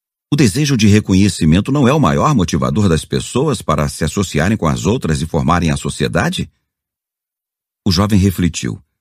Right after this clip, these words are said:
E se a ideia da separação de tarefas não me convencer?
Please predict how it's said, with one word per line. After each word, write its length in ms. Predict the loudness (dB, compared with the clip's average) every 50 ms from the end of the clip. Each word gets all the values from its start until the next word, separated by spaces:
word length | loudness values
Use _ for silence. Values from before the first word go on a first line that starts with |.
| _ _ _ _ _ _ _ _ _ _ _ _ _ _ _ -10
E 60 | -10
se 100 | -4 0
a 40 | 0
ideia 360 | 0 2 2 2 2 2 2
da 120 | 0 -2 -4
separação 600 | -4 -4 -4 -2 -2 -2 -2 -6 -6 -4 -2 -2
de 140 | -2 -2 -4
tarefas 640 | -4 -4 -4 -2 0 -2 -2 -2 -4 -4 -6 -2 0
não 200 | 2 2 4 4
me 120 | 2 2
convencer? 720 | 2 2 0 2 2 2 0 0 -2 -6 -8 -8 -8 -10